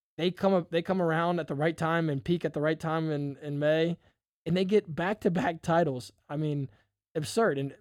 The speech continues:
Peyton, w-, she wins her last match, um, against Lane Sleeth, who's a hell of a player,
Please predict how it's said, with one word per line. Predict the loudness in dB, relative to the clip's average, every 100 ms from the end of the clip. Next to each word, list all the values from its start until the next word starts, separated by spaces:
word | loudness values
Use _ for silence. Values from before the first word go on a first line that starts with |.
| 0
Peyton, | 2 4 4 2
w-, | -4 -10 _ -14
she | -4 0
wins | 0 2
her | 2
last | 2 0
match, | -2 0 0 -2 -14 _ _ _ -10
um, | -4 -2 -2 -4 -6 -10 _ _ _
against | -6 -4 -4
Lane | 0 2 2 2
Sleeth, | -2 -4 2 2 2
who's | 0 0 0
a | -2 -2
hell | 0 0
of |
a | 0
player, | 0 2 4 2